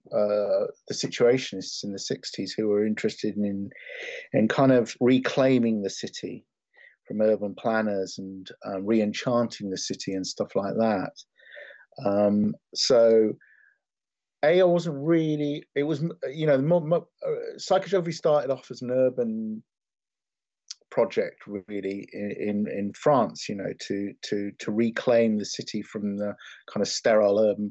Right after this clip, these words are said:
planners. So that's what I understand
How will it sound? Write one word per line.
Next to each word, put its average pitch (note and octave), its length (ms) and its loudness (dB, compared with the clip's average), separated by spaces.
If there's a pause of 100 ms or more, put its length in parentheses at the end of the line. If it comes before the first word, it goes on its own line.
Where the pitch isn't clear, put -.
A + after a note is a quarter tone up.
planners. G#2+ 460 -2
So A2 240 2 (560)
that's - 360 -2 (180)
what B2+ 180 4
I C3 140 6
understand A#2+ 640 0